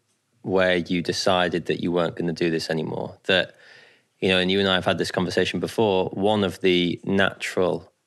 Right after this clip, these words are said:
or the, the, the obvious thing that happens is you get out, you go back to the same friends, they have a welcome home party, they hand you another bag and off you go.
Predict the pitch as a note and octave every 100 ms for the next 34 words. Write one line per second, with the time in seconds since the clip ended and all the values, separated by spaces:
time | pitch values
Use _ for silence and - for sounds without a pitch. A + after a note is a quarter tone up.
0 | _ _ _ _ - F#2+ F2+ F2 F2+ F#2
1 | - G2 F#2 F#2 F2 F2+ F2 F2+ F#2+ -
2 | F2 E2 F2 F2+ D#2+ E2 E2 E2+ - -
3 | F2+ E2+ F2+ - F#2 - F2+ E2 F2 E2
4 | D#2+ D#2 - D#2 E2+ E2 E2 D#2+ E2 E2+
5 | E2+ E2 E2+ D#2 D#2 E2 D#2+ E2 - -
6 | - - - _ F#2 G2 E2+ E2+ E2 D#2+
7 | D#2+ E2+ F2 F2+ F2 - E2+ G2 D2 A1+